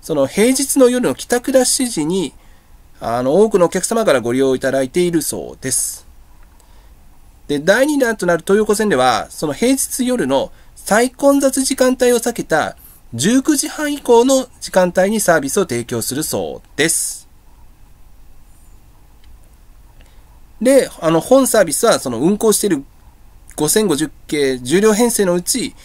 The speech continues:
一部の列車を、の四号車、五号車の座席をロングシートからクロスシートに転換して、急行列車として、あの、渋谷発元町中華街行きで運行するそうです。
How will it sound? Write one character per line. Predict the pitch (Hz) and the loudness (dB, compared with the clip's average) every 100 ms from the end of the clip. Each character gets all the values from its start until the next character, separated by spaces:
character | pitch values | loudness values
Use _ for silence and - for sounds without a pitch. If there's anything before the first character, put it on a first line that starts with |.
| - - - | -20 -20 -16
一 | 131 254 | -8 -6
部 | 277 | 0
の | 226 | 0
列 | 156 135 | 0 -2
車 | 156 | 0
を、 | 139 127 - - - - - - - - - | 0 -2 -6 -20 -20 -20 -20 -20 -20 -20 -4
の | 160 113 | -2 0
四 | 120 208 | 2 2
号 | 247 240 | 4 2
車、 | 123 | 2
五 | 123 | 0
号 | 190 247 | 2 2
車 | 196 | 2
の | 139 | 0
座 | 120 | -4
席 | 165 - | -6 -2
を | 226 123 78 - | 0 0 -4 -4
ロ | 156 | 0
ン | 226 | 0
グ | 240 | 0
シ | 208 254 | 0 -2
ー | 233 | -4
ト | 196 | 0
か | 247 | 2
ら | 175 | 2
ク | - 175 | 2 2
ロ | 208 | 2
ス | - | 2
シ | - - 240 | -4 -4 -4
ー | |
ト | 220 | -2
に | 196 | -2
転 | 139 143 | -2 -6
換 | 156 156 | -2 -2
し | 139 - | -2 -4
て、 | 196 143 - - - - | -2 -4 -6 -20 -20 -4
急 | 226 269 | 0 0
行 | - 285 269 | 0 0 2
列 | 269 - | 2 0
車 | 196 | -2
と | 190 | -4
し | - | -2
て、 | - - - - - | -2 -4 -10 -20 -8
あ | 117 | -4
の、 | 123 | -2
渋 | 123 160 | -2 0
谷 | 175 | 0
発 | 160 - 110 | 0 -6 -6
元 | 113 131 208 | -6 -2 0
町 | 214 - | 0 -2
中 | 208 | -2
華 | 208 202 | 0 2
街 | 202 | 2
行 | 196 | 0
き | 226 | -2
で | 220 - - | -2 -2 -6
運 | 135 | -8
行 | - 123 | -4 -6
す | - | -2
る | 196 | -2
そ | 165 107 69 62 | 0 -4 -6 -10
う | - | -4
で | 143 | -2
す。 | - - - - | -2 -4 -8 -14